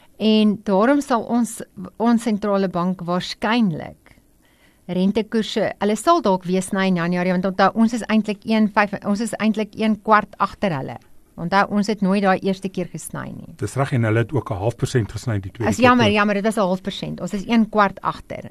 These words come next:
Speaker 1: Ons het nooit daai half persent gesny nie. So miskien sal ons Reserwebank, m, in Maart weer sny, al het die Amerikaners nie hulle rentekoerse gesny nie, maar dan dink ek, gaan hulle nie veel meer as dit doen nie.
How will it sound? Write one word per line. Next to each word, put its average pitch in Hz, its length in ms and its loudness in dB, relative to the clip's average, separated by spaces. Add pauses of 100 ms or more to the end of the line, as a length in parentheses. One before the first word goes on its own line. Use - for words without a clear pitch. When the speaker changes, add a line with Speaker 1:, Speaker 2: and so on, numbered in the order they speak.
Speaker 1:
Ons 196 140 0
het 214 140 -2
nooit 220 180 4
daai 202 160 6
half 165 260 -4
persent 160 400 -8
gesny - 460 -12
nie. - 180 -18 (520)
So - 200 2
miskien 381 420 2
sal 269 200 0
ons 240 240 2
Reserwebank, 180 920 0 (260)
m, 180 140 -2 (100)
in 190 180 4
Maart 170 440 0
weer 170 220 -2
sny, 185 520 -4 (560)
al 185 160 2
het 185 160 0
die 214 120 -2
Amerikaners 185 760 -2
nie 175 360 2
hulle 170 140 -2
rentekoerse 160 500 -8
gesny 165 300 -6
nie, 170 80 -2
maar 165 160 -4
dan 196 240 4
dink 180 300 0
ek, - 360 -4 (280)
gaan 196 200 0
hulle 180 160 2
nie 208 160 6
veel 190 280 -2
meer 156 240 -2
as 147 120 -6
dit 147 180 -6
doen 147 140 -10
nie. 139 160 -12